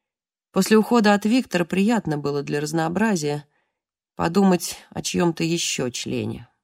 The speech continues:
Не требовалось никакой жертвы ради будущего. Важно, чувствовала ли она это допустимым и комфортным в настоящем. А сейчас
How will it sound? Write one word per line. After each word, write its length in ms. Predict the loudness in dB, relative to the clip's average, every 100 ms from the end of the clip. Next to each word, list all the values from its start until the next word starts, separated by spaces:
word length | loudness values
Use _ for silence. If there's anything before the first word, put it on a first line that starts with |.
| _ _ _ _ _ _
Не 140 | -6
требовалось 460 | 0 0 0 -4 -6
никакой 400 | -4 -4 -2 -2
жертвы 420 | 2 0 0 -2
ради 220 | -2 -2
будущего. 580 | -4 -4 -4 -6 -6 -8 _ _ _ _ _ _ _ 0
Важно, 400 | 4 6 6 4
чувствовала 580 | 4 0 0 -2 2 2
ли 160 | 2
она 320 | 2 2 2
это 140 | 2 0
допустимым 720 | -4 -4 -8 -2 2 4 4
и 160 | 0 -6
комфортным 720 | -4 -4 -2 -2 0 -4 -4
в 40 |
настоящем. 840 | -6 -6 -4 -2 -2 -2 -4 -6 -12 _ _ _ _ _ _
А 60 | -8
сейчас 580 | -6 -2 0 0 -4